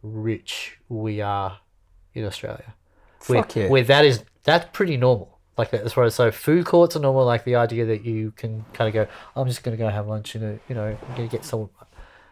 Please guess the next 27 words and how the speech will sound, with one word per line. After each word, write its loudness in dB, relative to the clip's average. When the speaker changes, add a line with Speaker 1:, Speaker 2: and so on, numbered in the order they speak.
Speaker 1:
I 6
can 0
afford 2
to -6
pay 0
someone -8
else -8
to -14
cook -10
my -6
food -12
for -12
me." -14
Speaker 2:
Yep. -2
Speaker 1:
Um, -8
Speaker 2:
Dude, 4
I 6
quite 0
often 0
go 6
to 0
Rolled, 2
which -12
is -4
the -4
Vietnamese, 0
Speaker 1:
Yeah, 4